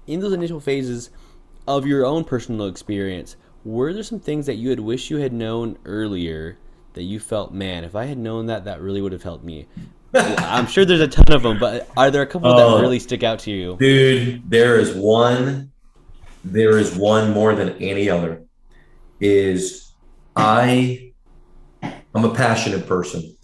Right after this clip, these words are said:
Speaker 2: and sometimes my passion can be good, and sometimes it could be my greatest blind spot. I was so passionate about being against doctors.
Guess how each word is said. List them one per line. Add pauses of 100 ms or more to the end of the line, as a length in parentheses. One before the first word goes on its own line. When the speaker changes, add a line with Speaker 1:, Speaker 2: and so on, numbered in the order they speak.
Speaker 2:
and
sometimes
my
passion
can
be
good,
and
sometimes
it
could
be
my (300)
greatest
blind
spot. (960)
I
was
so (640)
passionate
about
being
against
doctors.